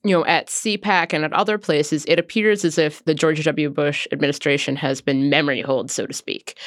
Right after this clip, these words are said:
You know, you saw people talking about, uh, Trump being the most pro-life Republican president we've had, which made a lot of, you know, I think, uh, Dave Weigel said on Twitter, you know, like,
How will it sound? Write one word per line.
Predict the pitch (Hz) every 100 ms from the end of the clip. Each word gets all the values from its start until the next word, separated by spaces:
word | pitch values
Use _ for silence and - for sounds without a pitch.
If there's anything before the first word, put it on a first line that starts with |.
| - -
You | 196
know, |
you | 185 185
saw | -
people | 190 190
talking | 180 160 156
about, | 151 147 143 - _
uh, | 165 147 135 -
Trump | - 175 -
being | 165 156 147
the | 180
most | 180 185 175 -
pro-life | - 180 170 160 156 -
Republican | 147 156 156 147 135
president | 151 143 139 131 139 - -
we've | 156 143 156
had, | 208 160 139 147 - - -
which | 202 190 190
made | 180
a | 165
lot | 175 165
of, |
you | 180
know, | 156
I | 165
think, | 180 160
uh, | 143
Dave | 143 165 151
Weigel | 165 170 160
said | 160
on | 143
Twitter, | 147 285 226
you | - 175
know, | 151
like, | 156 135 -